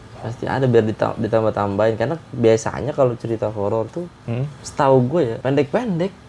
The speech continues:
Speaker 1: Maksudnya
Speaker 2: Hmm.
Speaker 1: dalam satu kejadian nih, misalkan ada orang ngeliat
Speaker 2: Hmm.
Speaker 1: pocong, udah dia
Speaker 2: Udah.
Speaker 1: takut.
Speaker 2: Segitu
Speaker 1: Biasanya
Speaker 2: doang,
Speaker 1: gitu
Speaker 2: segitu
Speaker 1: doang.
Speaker 2: doang, iya.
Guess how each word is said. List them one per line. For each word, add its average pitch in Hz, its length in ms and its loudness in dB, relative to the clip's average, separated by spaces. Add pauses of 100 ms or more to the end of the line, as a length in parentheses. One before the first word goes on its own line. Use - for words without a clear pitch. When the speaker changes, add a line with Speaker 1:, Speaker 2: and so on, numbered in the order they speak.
(120)
Speaker 1:
Maksudnya 139 340 4
Speaker 2:
Hmm. 165 120 6
Speaker 1:
dalam 143 160 4
satu 135 200 4
kejadian 131 440 4
nih, 113 80 0
misalkan 120 320 0
ada 110 180 0
orang 113 540 0 (160)
ngeliat 123 240 -2
Speaker 2:
Hmm. 131 80 -4
Speaker 1:
pocong, 120 300 2 (100)
udah 214 260 4
dia 170 140 4
Speaker 2:
Udah. 165 180 2
Speaker 1:
takut. 160 320 -2
Speaker 2:
Segitu - 160 -2
Speaker 1:
Biasanya 107 300 6
Speaker 2:
doang, 135 160 6
Speaker 1:
gitu 131 100 2
Speaker 2:
segitu 120 160 4
Speaker 1:
doang. 135 160 2
Speaker 2:
doang, 120 240 0
iya. 123 200 -6